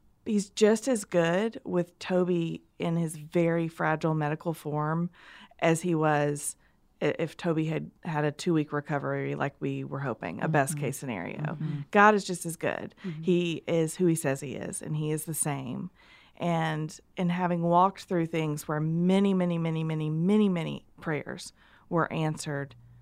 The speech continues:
Speaker 1: "No," or "Not right now."
Speaker 3: Mm-hmm.
Speaker 2: Yeah.
Speaker 1: Um, or "I have something else that I'm
Speaker 2: Right.
Speaker 1: doing."
Speaker 3: And I think coming back to, you know, Annie, you're saying, like, "Well, is he safe?" question.
Speaker 2: Mm-hmm.
Speaker 1: Mm-hmm.
Speaker 3: I think that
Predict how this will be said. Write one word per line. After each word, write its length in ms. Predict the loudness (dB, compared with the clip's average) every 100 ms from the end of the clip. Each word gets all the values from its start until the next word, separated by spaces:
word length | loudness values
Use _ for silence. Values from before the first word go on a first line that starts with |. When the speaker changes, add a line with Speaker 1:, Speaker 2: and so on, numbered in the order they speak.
| -20 _
Speaker 1:
"No," 440 | -4 -2 -2 -4 -2
or 140 | 2 4
"Not 220 | 4 0
right 160 | -4
now." 240 | -6 -8 -6
Speaker 3:
Mm-hmm. 240 | -6 -6
Speaker 2:
Yeah. 200 | -6 -8 -12 -16 -10 0
Speaker 1:
Um, 180 | 2 4
or 160 | 6 6
"I 40 |
have 200 | 4 -2
something 340 | -2 -8 -6 -6
else 220 | -6 -8
that 120 | -10
I'm 140 | -8 -6
Speaker 2:
Right. 20 | -6 -4
Speaker 1:
doing." 140 | 2
Speaker 3:
And 100 | 2
I 40 | 4
think 200 | 2 2
coming 240 | 2 4
back 220 | 2 0
to, 440 | -2 -2 0 -2 -6 -14 -4
you 140 | 0
know, 60 | 2
Annie, 240 | 2 2
you're 100 | 0
saying, 240 | 0 0 2
like, 220 | 0 -4
"Well, 80 | -6
is 240 | -2 -4
he 100 | -4
safe?" 320 | -6 -6 -10 -14
question. 540 | -10 -8 -8 -8 -6 -6
Speaker 2:
Mm-hmm. 240 | -6 -6 -6
Speaker 1:
Mm-hmm. 220 | -6 -8 -10 -14 -6 -2
Speaker 3:
I 60 |
think 580 | -2 -2 -2 0 0 -2
that 320 | -6 -6 -8